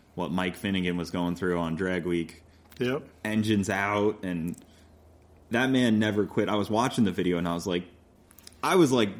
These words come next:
Speaker 1: "Just quit. Just give up, man."
Speaker 2: Right.
Speaker 1: Like, <laughs> I was like, "Man, like,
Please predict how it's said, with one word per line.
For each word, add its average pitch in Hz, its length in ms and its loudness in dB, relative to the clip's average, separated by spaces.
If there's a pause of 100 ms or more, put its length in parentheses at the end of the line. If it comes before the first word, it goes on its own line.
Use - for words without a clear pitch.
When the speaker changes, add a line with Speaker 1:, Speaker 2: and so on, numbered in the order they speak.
(520)
Speaker 1:
"Just 190 220 10
quit. 175 380 6
Just 156 200 6
give 170 240 8
up, 170 240 4
man." 165 240 4
Speaker 2:
Right. 170 200 8
Speaker 1:
Like, 233 400 0 (320)
<laughs> - 400 -16
I 143 100 -2
was 170 140 2
like, 151 180 8
"Man, 175 240 4
like, 165 180 0